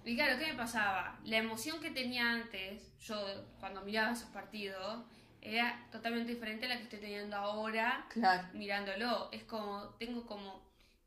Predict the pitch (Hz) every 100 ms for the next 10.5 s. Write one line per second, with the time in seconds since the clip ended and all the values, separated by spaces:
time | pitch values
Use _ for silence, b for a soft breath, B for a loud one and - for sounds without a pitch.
0 | - 214 - 208 196 196 202 214 262 277
1 | 269 285 285 311 - - - _ _ _
2 | _ 190 185 180 180 185 - 208 226 254
3 | 247 240 247 269 - B B B - 214
4 | 214 254 262 262 254 254 247 262 254 254
5 | 247 233 240 247 233 240 247 247 247 233
6 | 226 240 214 202 196 B B B B B
7 | B _ _ 202 233 240 240 233 240 202
8 | 196 190 208 240 226 220 226 226 196 196
9 | 196 214 220 214 220 220 220 233 220 -
10 | 202 185 185 - -